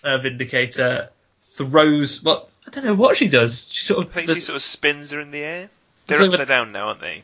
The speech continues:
Speaker 1: there's an aerial twist, and then what happens is that Vindicator loses a grip. Necra goes falling down. Um,
Speaker 2: No, she falls sideways. She falls at the
Speaker 1: Oh, that's a
Speaker 2: building,
Speaker 1: s-,
Speaker 2: doesn't
Speaker 1: that's a
Speaker 2: she?
Speaker 1: sideways fall. Okay.
Speaker 2: Yeah.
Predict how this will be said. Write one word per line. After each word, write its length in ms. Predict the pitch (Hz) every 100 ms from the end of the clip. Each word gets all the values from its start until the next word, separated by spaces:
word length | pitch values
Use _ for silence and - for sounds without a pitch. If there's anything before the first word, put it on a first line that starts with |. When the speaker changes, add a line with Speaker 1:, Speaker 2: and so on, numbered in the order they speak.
| -
Speaker 1:
there's 140 | 160
an 100 | 160
aerial 400 | 190 208 190 170
twist, 600 | 156 - 151 131 - - -
and 240 | 139 143
then 320 | 139 135 135 - _ _ _ _ _ _ _ _
what 220 | 151 139
happens 380 | 151 147 135 131
is 260 | 131 127 127
that 320 | 131 127 - _ -
Vindicator 500 | 151 165 180 156 143
loses 340 | 139 143 131
a 40 | 127
grip. 380 | 117 127 - -
Necra 340 | 143 156 - 147
goes 240 | 135 139
falling 560 | - - 156 151 143 135
down. 480 | 160 143 123 143 147 _ _ _ _ - -
Um, 140 | 139
Speaker 2:
No, 60 | 131
she 120 | 131
falls 240 | 131 165 139
sideways. 1120 | - 151 151 143 - 98 92 90 - - -
She 160 | - -
falls 300 | 127 131 120 -
at 120 | 127
the 60 | -
Speaker 1:
Oh, 120 | 180
that's 200 | 190 190
a 40 | 175
Speaker 2:
building, 60 |
Speaker 1:
s-, 60 | -
Speaker 2:
doesn't 160 | - 147
Speaker 1:
that's 120 | -
a 40 |
Speaker 2:
she? 40 | 143
Speaker 1:
sideways 800 | - 160 160 165 143 123 123 120
fall. 380 | - 123 123
Okay. 380 | 123 196 160 170
Speaker 2:
Yeah. 200 | 190 185